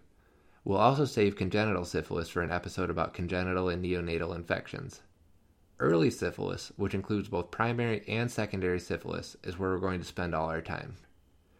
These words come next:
Primary syphilis can be asymptomatic, but whether you're taking a test or examining a patient, you're looking for a chancre. A chancre is a painless lesion that develops at the site of infection. It starts as a papule, then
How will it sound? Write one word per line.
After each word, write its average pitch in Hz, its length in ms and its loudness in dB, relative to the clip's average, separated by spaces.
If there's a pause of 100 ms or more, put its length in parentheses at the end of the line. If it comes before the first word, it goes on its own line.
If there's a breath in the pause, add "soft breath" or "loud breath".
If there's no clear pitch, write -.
(220 soft breath)
Primary 160 380 8
syphilis 104 400 2
can 98 100 0
be 90 120 0
asymptomatic, 107 840 2 (300)
but 98 120 2
whether 101 220 6
you're 92 120 4
taking 127 340 0
a 139 60 2
test 90 420 0
or 92 60 0
examining 95 480 0
a 90 60 0
patient, - 440 -2
you're 92 140 -2
looking 95 300 -2
for 82 140 2
a 85 60 2
chancre. - 480 -6 (920 soft breath)
A - 80 -2
chancre 131 440 2
is 101 100 6
a 85 60 0
painless 131 540 0
lesion 95 340 2
that 85 140 0
develops 92 440 2
at 90 80 -2
the 90 80 -4
site 95 280 0
of 95 80 -2
infection. - 600 -6 (540 soft breath)
It - 100 -6
starts 117 260 4
as 131 120 -2
a 139 40 2
papule, 95 640 0
then 90 160 0